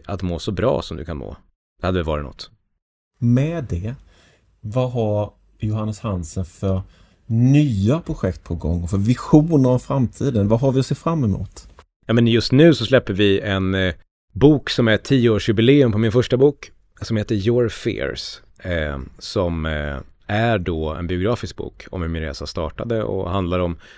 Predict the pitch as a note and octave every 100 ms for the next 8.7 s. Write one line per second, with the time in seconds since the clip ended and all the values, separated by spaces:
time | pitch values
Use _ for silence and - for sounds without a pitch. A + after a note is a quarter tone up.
0 | - G2+ - A#2+ G2 F#2 G#2 F#2 E2 D#2+
1 | F#2 F2 D#2 - F2 D#2+ F2 - - E2+
2 | F#2 F2+ E2 E2 E2 C#2+ D#2 - D2+ E2+
3 | D#2 D#2 D#2 D2+ D2+ D2 D#2+ D#2 C3 D#3+
4 | C3+ A#2+ - F#2+ D#2+ D#2+ E2 D2+ - D#2+
5 | - D#2+ C#2+ _ - - - - F2+ D#2
6 | - E2 D#2 D#2+ F2+ E2 D#2 C#2 C#2+ C2+
7 | - - B1+ C#2+ - C2 - - - C#2+
8 | - C2+ C#2 - - -